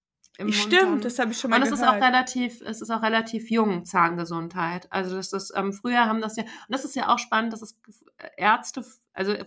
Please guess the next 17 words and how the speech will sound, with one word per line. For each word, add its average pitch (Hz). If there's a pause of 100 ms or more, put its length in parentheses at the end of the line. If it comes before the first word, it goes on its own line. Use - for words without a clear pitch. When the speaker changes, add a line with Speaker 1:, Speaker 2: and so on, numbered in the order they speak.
(120)
Speaker 1:
ne, 214
ich 233
glaub, 220
so 220
die 202
ersten 226
Medizinheilkundler 214
waren 190
ja 196
so 196 (280)
Schamanen 196
oder 185 (840)
sowas, 285 (160)
ne, 208
und 226
dass 233
Speaker 2:
Ja. 233